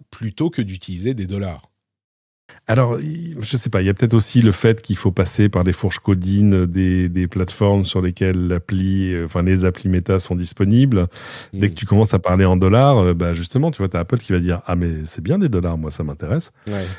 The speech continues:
Speaker 2: Euh, <laughs> si tu restes sur des Zuckbucks qui n'ont pas de valeur officielle, enfin, tu vois, où, euh,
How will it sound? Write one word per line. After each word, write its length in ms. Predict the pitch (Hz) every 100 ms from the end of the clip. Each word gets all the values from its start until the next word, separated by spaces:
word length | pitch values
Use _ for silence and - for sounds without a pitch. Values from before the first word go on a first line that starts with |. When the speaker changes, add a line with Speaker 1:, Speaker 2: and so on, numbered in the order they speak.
| -
Speaker 2:
Euh, 720 | 110 104 98 95 95 92 92 90
<laughs> 160 | 104
si 220 | 90 113
tu 100 | 101
restes 380 | 110 120 107 98
sur 240 | 90 - 87
des 140 | 90
Zuckbucks 680 | 92 98 92 104 113 90 82
qui 160 | 92
n'ont 140 | 90 90
pas 180 | 110
de 80 | 98
valeur 400 | 90 90 92 92
officielle, 640 | 87 - - 104 101 104 90
enfin, 180 | - 87
tu 120 | 110
vois, 160 | 110
où, 240 | 98 92
euh, 100 | 92